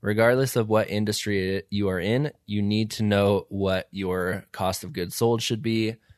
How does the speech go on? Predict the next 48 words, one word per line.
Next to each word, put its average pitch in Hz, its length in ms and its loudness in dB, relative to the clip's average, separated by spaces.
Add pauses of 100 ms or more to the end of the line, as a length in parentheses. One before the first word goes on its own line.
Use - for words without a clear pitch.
(160)
If 101 160 -4
you're 113 100 2
in 113 100 4
the 104 80 4
restaurant 107 420 4
industry, 95 540 -6
then 95 200 -8
you 92 120 -6
need 98 240 -4
to 95 120 -8
know 101 220 0
what 90 180 -4
your 92 120 -6
food 87 240 -10
costs 78 300 -6
are. 67 240 -10 (500)
And 98 420 2
like 95 300 -2
we 101 100 -4
talked 104 280 0
about 95 200 -2
on 92 140 -2
here, 147 320 0 (380)
if 127 220 0
that 120 180 6
is 113 120 2
what 104 160 0
you 98 120 -2
are 98 100 0
wanting 95 200 0
to 98 80 -8
start, 120 360 4
then 104 100 0
you 104 140 0
should 104 220 -2
try 113 300 2
and 113 160 0
find 104 240 -2
a 95 40 -2
way 92 260 -2
to - 160 -12
keep 101 300 -8
your 98 100 -6
costs 101 600 -4 (120)
around 101 560 -4
twenty-five, 98 600 -4
thirty 90 260 -4
percent 87 480 -8